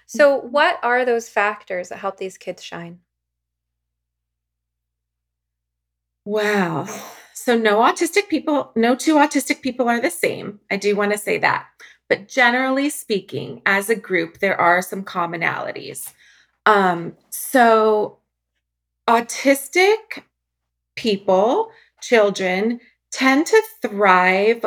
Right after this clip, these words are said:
Speaker 2: when they have a lot of autonomy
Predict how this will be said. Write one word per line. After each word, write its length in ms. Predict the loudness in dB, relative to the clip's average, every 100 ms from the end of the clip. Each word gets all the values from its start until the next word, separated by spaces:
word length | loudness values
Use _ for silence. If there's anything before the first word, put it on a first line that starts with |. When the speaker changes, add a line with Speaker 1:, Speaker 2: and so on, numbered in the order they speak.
| -8
Speaker 2:
when 340 | -2 -2 -2
they 420 | 0 4 4 4
have 800 | 0 -4 0 2 4 2 0 -6 -20 _ _ _ _ _ _ _ _ _ _ _ _ _ _ _ 0
a 60 | 2
lot 400 | 4 4 4 6
of 160 | 2 2
autonomy 1080 | 0 0 -4 -4 -2 -2 -4 -6 -8 -10